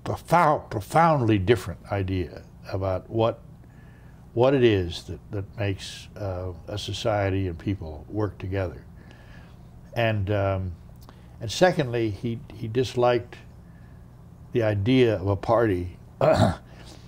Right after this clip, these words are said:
without opposition. And, uh, these two principles, I think, would, would govern in many societies.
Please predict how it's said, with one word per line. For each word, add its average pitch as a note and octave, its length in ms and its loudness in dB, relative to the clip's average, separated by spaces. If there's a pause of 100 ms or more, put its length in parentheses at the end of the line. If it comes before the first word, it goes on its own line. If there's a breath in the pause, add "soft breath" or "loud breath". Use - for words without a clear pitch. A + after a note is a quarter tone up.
(1080 loud breath)
without A2 320 6
opposition. G2+ 600 0 (640)
And, F#2 340 -4
uh, F2 260 -4 (1800 loud breath)
these D#3 320 6
two D#3+ 120 2
principles, G2+ 560 -2
I F#2+ 120 -6
think, A2 320 -4
would, G2+ 160 -2 (680)
would G2 320 -2 (120)
govern G2+ 540 0 (100)
in G#2 180 0
many A#2 300 2
societies. D2+ 920 -10